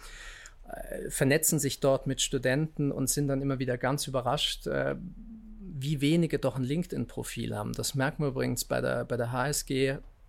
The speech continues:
wirklich top, das macht ihr großartig. Wäre jetzt auch mein erster Tipp, ein, ein super gepflegter Link-, LinkedIn-Account. Er muss nicht so granular sein wie ein Lebenslauf,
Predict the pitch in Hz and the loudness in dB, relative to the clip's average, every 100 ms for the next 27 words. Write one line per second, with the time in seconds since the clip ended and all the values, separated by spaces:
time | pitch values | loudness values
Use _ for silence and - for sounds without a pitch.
0 | - 131 156 - 143 - - 165 - - | -12 -2 -2 -2 -6 -6 -2 0 0 -4
1 | 143 135 127 - 131 127 151 165 147 - | -4 -2 -4 -6 -4 -2 -2 0 -2 -2
2 | 175 - - - - 135 143 135 135 135 | -4 -6 -16 -18 2 4 6 4 2 -2
3 | 113 127 127 123 123 - - 151 - - | -2 -2 0 0 -2 -4 -2 -4 -4 -12
4 | - - - - 135 131 - - 135 - | -18 -20 -20 -6 -2 0 -2 -4 -4 -2
5 | 160 156 131 - - 127 - 135 127 151 | -2 0 0 -4 -2 -2 0 0 0 -2
6 | - 127 135 139 - 139 147 143 127 - | -8 -2 0 0 0 -2 0 0 -2 -2
7 | 113 117 - 135 147 - 165 - 147 131 | -2 0 0 0 0 0 -2 -2 -2 -2
8 | 127 123 123 143 131 120 117 117 131 139 | 0 2 2 2 2 0 0 0 -2 -2
9 | - - 123 143 | -4 -2 -2 -4